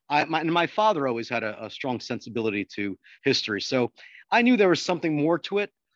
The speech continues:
Uh, and unfortunately, it took nineteen ninety-seven for me to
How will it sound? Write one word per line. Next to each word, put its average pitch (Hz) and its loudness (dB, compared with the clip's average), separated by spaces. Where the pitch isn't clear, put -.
Uh, 131 0
and 135 -4
unfortunately, 165 -2
it 135 -4
took 156 -2
nineteen 151 -4
ninety-seven 143 -4
for 139 -8
me 127 -2
to 127 -2